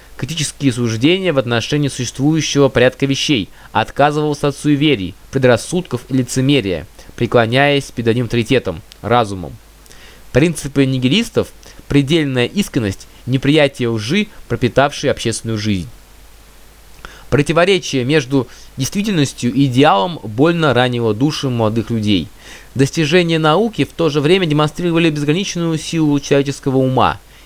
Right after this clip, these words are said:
и появилась вера, столь же неистовая, как и вера в Бога, в то, что силой своего ума человек может привести действительность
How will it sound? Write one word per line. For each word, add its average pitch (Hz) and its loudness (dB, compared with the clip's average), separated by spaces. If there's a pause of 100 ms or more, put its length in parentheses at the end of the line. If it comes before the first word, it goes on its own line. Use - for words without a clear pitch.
(180)
и 151 0
появилась 151 4
вера, 123 0 (200)
столь 180 2
же 139 2
неистовая, 139 2
как 113 -6
и 139 4
вера 127 4
в 98 -4
Бога, 127 4 (340)
в - -14
то, 185 4
что - -4
силой 165 0
своего 151 4
ума 175 2 (340)
человек 160 2
может 147 0
привести 151 0
действительность 156 -2